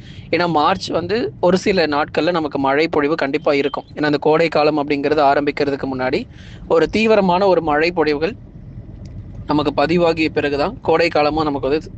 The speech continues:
தொடங்குவதற்கான சூழ்நிலை இருக்கும். அப்படி இருக்கும்போது பிப்ரவரி மாதத்துல நமக்கு மழை எதுவும் கிடையாது. ஆனா, வரக்கூடிய மார்ச் மாதத்துல வந்து சில மாவட்டத்துல மட்டும் பகுதியாக நமக்கு மழை பதிவாகக்கூடும். அது எந்தெந்த மாவட்டங்கள் அப்படிங்கிறதையும் பார்க்கலாம்.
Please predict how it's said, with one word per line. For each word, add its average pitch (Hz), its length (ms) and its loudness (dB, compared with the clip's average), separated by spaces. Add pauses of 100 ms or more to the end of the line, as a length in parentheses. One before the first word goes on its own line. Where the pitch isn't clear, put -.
தொடங்குவதற்கான 147 640 0
சூழ்நிலை 143 420 -2
இருக்கும். 127 340 -4 (360)
அப்படி 185 260 2
இருக்கும்போது 190 460 2
பிப்ரவரி 208 440 2
மாதத்துல 170 400 2
நமக்கு 160 260 0
மழை 147 340 4
எதுவும் 160 200 2
கிடையாது. 139 460 -2 (340)
ஆனா, 175 120 2
வரக்கூடிய 190 480 4
மார்ச் 170 380 0
மாதத்துல 165 400 2
வந்து 143 200 -2
சில 208 260 2
மாவட்டத்துல 160 600 2
மட்டும் 151 320 0
பகுதியாக 160 560 2
நமக்கு 151 280 -4
மழை 151 340 0
பதிவாகக்கூடும். 139 680 0 (880)
அது 160 200 0
எந்தெந்த 175 280 2
மாவட்டங்கள் 147 640 2
அப்படிங்கிறதையும் 143 460 -4
பார்க்கலாம். 135 440 -2